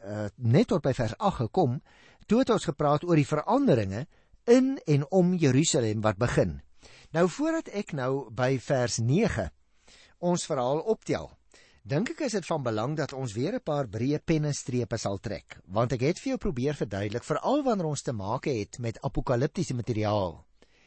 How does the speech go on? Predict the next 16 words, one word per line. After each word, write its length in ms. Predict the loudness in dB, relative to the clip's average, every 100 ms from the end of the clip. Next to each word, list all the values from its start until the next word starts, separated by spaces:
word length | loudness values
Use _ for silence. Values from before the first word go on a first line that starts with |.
| _ -20 -20 -20 -20 _
dan 160 | 0 0
is 140 | 0
dit 80 | -4
vreeslik 360 | -2 -2 -2 -2
maklik 320 | -2 0 -4 -2
om 140 | -6 -4
te 140 | -4 -4
verval 540 | -6 0 2 2 2 -4 _ -2
in 220 | -2 -6 -12
detail 840 | -16 0 2 2 0 -4 -4 -8 -12 _ _ -20 -20 -4
waaraan 380 | 2 4 2 2
ons 240 | 0 0 -2
betekenis 800 | -2 2 0 2 0 0 -2 -6
wil 260 | -2 0 2
probeer 480 | 2 2 4 4 4
toeken, 460 | 0 0 -6 -10